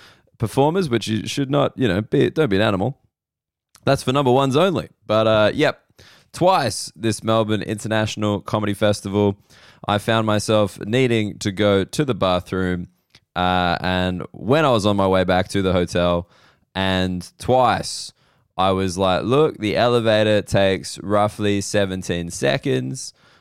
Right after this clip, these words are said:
Uh, this Guzman and Gomez that I had at three A M last night while already inside my hotel bed,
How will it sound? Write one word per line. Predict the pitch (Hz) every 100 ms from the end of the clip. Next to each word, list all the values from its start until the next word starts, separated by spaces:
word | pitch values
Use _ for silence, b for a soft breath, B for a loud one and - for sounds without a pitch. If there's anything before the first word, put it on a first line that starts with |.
| b -
Uh, | 90 90 90 85 55
this | 95 104 98
Guzman | - 107 92 95
and | 90
Gomez | 117 120 117 117 113 107 92
that | 90 90
I | - 92 90
had | 95 92 90 87
at | 85 85
three | - - 110 98 95
A |
M | 95 92
last | 64 92 95 -
night | 90 95 95 -
while | 90 98 104 104
already | - 107 107 104 110 104 -
inside | 104 110 - 98 101 95
my | 95 95
hotel | 104 104 104 101
bed, | 90 107 123